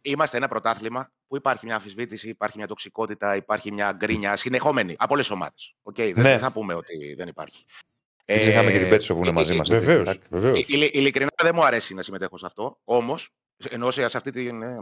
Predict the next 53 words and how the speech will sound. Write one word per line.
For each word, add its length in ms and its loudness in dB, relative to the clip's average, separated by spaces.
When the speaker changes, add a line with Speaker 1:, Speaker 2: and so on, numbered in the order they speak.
Speaker 1:
σε 100 -8
αυτό 140 -6
το 340 0
κλίμα, 280 2
ρε 60 -2
παιδί 200 -2
μου, 80 2
Speaker 3:
Ε. 140 -4
Speaker 1:
δεν 120 -4
μ' 20 -4
αρέσει 320 -2
να, 260 -4
ό-, 60 -8
όχι 160 -8
το 100 -2
κλίμα 220 -2
της 120 -12
εκπομπής, 440 -6
Speaker 2:
Σε 100 8
Speaker 1:
δεν 80 6
μ' 40 10
αρέσει 100 6
Speaker 2:
κανέναν 100 6
Speaker 1:
αυτό 40 10
Speaker 2:
δεν 20 8
Speaker 1:
το 60 4
Speaker 2:
αρέσει, 140 6
Speaker 1:
κλίμα. 140 4
Speaker 2:
σε 80 0
κανέναν. 260 2
Speaker 1:
Κατάλαβες 280 4
Speaker 2:
Ενώ 100 8
Speaker 1:
τι 60 10
Speaker 2:
από 80 12
Speaker 1:
εννοώ, 200 8
ναι. 80 6
Speaker 2:
εμάς. 280 4
Speaker 1:
Όμως, 480 2
εγώ 240 2
αυτό 200 2
που 160 -2
λέω 360 2
και 80 -14
αυτό 140 -10
που 140 -6
ήθελα 200 -6
να 60 -6
σας 120 -10
πω 100 -16
και 100 -6
πριν, 300 -6
είναι 180 -8
ότι 320 -2